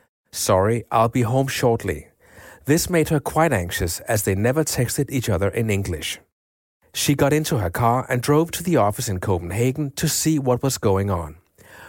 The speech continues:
When she reached the office, there was no light on in the building. She could see his car parked, but nothing else. She tried to call him, but he still didn't answer his phone.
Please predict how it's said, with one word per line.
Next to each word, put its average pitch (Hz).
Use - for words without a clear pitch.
When 113
she 120
reached 127
the 107
office, 104
there 117
was 127
no 139
light 143
on 104
in 110
the 123
building. 87
She -
could 113
see 143
his 110
car 98
parked, 120
but 127
nothing 117
else. 80
She -
tried 90
to 95
call 110
him, 113
but 123
he 143
still 147
didn't 135
answer 95
his 101
phone. 78